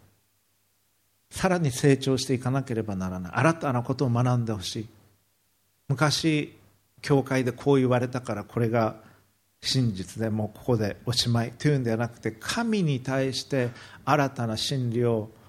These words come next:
開いてくださいと祈り求め、そして自分自身の目が開かれ、成長し続けるという思いを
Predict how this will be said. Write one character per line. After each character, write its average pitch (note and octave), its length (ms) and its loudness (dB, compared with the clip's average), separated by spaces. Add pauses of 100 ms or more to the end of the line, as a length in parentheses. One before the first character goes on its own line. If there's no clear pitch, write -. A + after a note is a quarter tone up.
(320)
開 D#3 360 6
い C#3 40 0
て C3 100 -4
く A#2 120 -6
だ G#2+ 80 -2
さ A2+ 200 -4
い A2 60 -4
と A2+ 120 -8
祈 B2 280 0
り B2 60 2
求 A#2+ 320 -2
め、 G#2+ 240 -4 (520)
そ - 160 -2
し - 120 0
て D#3+ 420 0 (240)
自 B2+ 220 0
分 E3 160 2
自 D#3+ 240 4
身 C3+ 80 2
の A#2+ 80 4
目 C3+ 240 6
が C#3 120 4
開 B2 280 -2
か B2 160 -2
れ、 A#2 180 -2 (1400)
成 C#3 320 6
長 C3 280 2
し E3+ 300 2
続 C3+ 280 -2
け D3 160 2
る B2+ 80 -2
と B2+ 100 -4
い A2 60 2
う G#2 60 2
思 A#2 240 2
い A2 80 2
を G2+ 260 -2